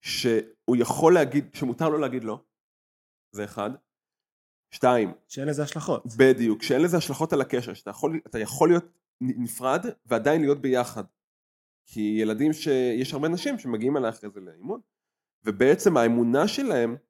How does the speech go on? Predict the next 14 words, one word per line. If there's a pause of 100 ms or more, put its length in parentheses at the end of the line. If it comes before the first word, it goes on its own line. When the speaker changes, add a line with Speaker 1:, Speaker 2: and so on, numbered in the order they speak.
(340)
Speaker 1:
ואפשר
לפעמים
ל-,
לאתר
את
זה
לילדות,
לא
תמיד
אנחנו
יכולים
להגיע
לשם,
אבל